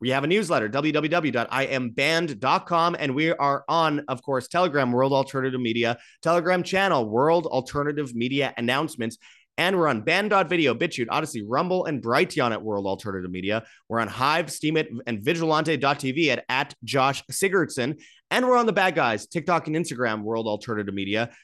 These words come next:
Twitter and Gettr at, at World Alt Media, and all the major podcast platforms, Spotify, Podbean, Apple Podcasts, Google Podcasts,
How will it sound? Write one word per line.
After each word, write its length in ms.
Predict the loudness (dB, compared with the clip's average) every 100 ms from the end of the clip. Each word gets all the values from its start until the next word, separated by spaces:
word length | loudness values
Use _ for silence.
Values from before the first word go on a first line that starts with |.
| -6
Twitter 320 | 2 4 4
and 220 | 2 0
Gettr 320 | 2 2 2 0
at, 100 | -4 -4
at 240 | -4 -4 -4
World 400 | 0 2 0 0
Alt 280 | 0 0 -2
Media, 360 | 0 2 2
and 140 | 2 0
all 140 | 0 2
the 80 | 2
major 240 | 0 -2
podcast 420 | -2 -2 -2 -4
platforms, 420 | -2 -2 -4 -10 -2
Spotify, 380 | -2 0 -4 -4
Podbean, 340 | -4 -4 -6
Apple 220 | -8 -8
Podcasts, 440 | -6 -6 -4 -8 -8
Google 200 | -12 -10
Podcasts, 560 | -10 -10 -12 -12 -18